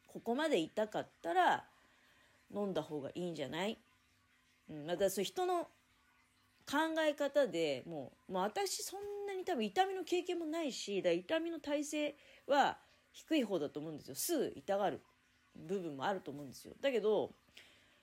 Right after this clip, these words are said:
かといってその自分の今痛い痛いって感じる痛みが、その他の人と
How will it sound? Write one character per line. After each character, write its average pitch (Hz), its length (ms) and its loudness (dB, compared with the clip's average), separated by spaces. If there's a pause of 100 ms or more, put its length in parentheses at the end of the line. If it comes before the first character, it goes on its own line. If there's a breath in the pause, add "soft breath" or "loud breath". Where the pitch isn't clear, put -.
(1200 loud breath)
か - 200 -2
と 359 80 6
い 277 40 6
っ 214 60 -6
て 202 60 -2
そ 208 120 0
の 196 80 -2
自 196 160 0
分 381 60 4
の 494 400 4
今 202 140 -2
痛 359 200 6
い 294 60 4
痛 233 200 2
い - 20 4
っ - 40 2
て - 80 -10
感 180 240 -6
じ 175 120 -2
る 175 60 0
痛 185 240 -4
み 190 140 -2
が、 139 220 -2
そ 170 120 -10
の 165 40 -10
他 233 260 -2
の 440 120 2
人 427 260 0
と 180 360 2